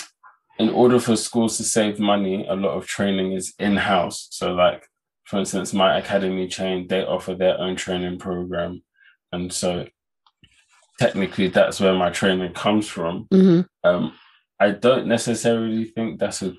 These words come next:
Speaker 1: good thing because it's in-house. It's not, it's not fully accredited by someone else. And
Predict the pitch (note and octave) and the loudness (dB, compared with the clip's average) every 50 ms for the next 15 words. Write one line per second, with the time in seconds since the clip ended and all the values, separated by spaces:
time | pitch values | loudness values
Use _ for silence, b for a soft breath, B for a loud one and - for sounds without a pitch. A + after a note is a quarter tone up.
0 | - - G#2+ A2 A#2 A#2 - D3+ D#3 E3 F#3 C#4 A#3+ F#3+ E3 D3+ - - - - | -2 0 2 2 2 2 2 2 2 4 4 2 0 -2 -4 -4 -6 -6 -4 -2
1 | A2 G#2+ G2+ F#2+ E2+ - - - - G#2 G#2+ G2+ - - G#2+ B2 C#3+ C#3+ - - | -2 0 0 -2 -2 -4 -6 -4 -2 0 0 0 0 2 2 2 2 0 -4 -8
2 | G2+ - G#2+ G#2 - - _ _ b b b b b b b b _ _ - G2+ | -8 -6 -6 -6 -6 -8 _ _ b b b b b b b b _ _ -6 -4
3 | - - A#2 A2+ G#2+ G2 - - _ _ _ _ _ _ _ _ - - - - | -2 2 2 2 2 2 -2 -6 _ _ _ _ _ _ _ _ -14 -12 -8 -4
4 | - A#2 A2 G#2+ G#2 G#2 G2 G2 G2 - - A2 G#2 G#2 G2 - F2+ F#2+ F#2+ - | 0 2 4 4 4 4 2 2 0 0 -2 -2 0 0 0 -2 -2 -2 -2 0
5 | F2+ F2+ F2+ - - G2 F#2+ F#2+ F#2+ F#2+ F#2 F#2+ A2+ A2+ - - - - - - | 0 0 0 0 -2 0 0 0 0 0 0 0 -2 -2 -6 -10 -14 -14 -18 -20
6 | _ _ _ _ b b b b b - - - F#2 F#2+ F#2+ F#2 F2+ F2+ F2+ F#2 | _ _ _ _ b b b b b -4 0 2 4 4 4 4 2 0 -2 -4
7 | F#2 - | -6 -10